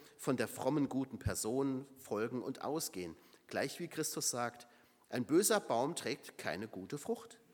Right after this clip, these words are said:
Ein guter Baum trägt keine böse, äh, keine böse Frucht.“ Jakobus sagt, der Glaube ohne Werke ist tot. Ja,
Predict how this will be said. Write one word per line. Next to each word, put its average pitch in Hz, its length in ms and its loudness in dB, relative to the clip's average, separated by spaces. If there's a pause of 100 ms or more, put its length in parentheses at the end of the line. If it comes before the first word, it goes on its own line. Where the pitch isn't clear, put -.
(260)
Ein 113 120 -4
guter 202 260 2
Baum 131 340 4
trägt - 460 -4
keine 120 360 -2
böse, - 520 -2 (680)
äh, 139 180 2
keine 170 260 2
böse 165 280 -2
Frucht.“ - 420 -14 (1000)
Jakobus 170 420 -2
sagt, - 360 -2 (840)
der 107 100 -4
Glaube 185 500 -2
ohne 147 280 4
Werke 101 320 0
ist - 240 -6
tot. - 440 -14 (640)
Ja, 101 180 -6